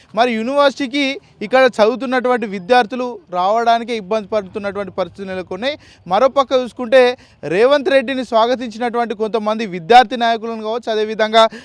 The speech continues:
నిరుద్యోగ నేతలను కూడా అరెస్ట్ చేసి ఇప్పటికే పోలీస్ స్టేషన్కు తరలించినటువంటి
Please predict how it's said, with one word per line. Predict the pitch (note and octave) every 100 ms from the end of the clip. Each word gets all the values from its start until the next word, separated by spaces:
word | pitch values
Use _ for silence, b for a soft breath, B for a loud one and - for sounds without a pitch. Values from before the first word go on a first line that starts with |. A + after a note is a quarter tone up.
| B
నిరుద్యోగ | E3 G3+ B3 G#3+ C4+ B3+
నేతలను | A#3+ A#3 A#3 A3
కూడా | A3+ B3
అరెస్ట్ | - _ _ _ _ - - C4+
చేసి | B3 B3
ఇప్పటికే | G3+ A#3+ A#3
పోలీస్ | G#3+ A3 A3+
స్టేషన్కు | A3+ A3 G#3+ G#3
తరలించినటువంటి | G3 F#3+ G3 F#3+ G3 F#3+ F#3 G3+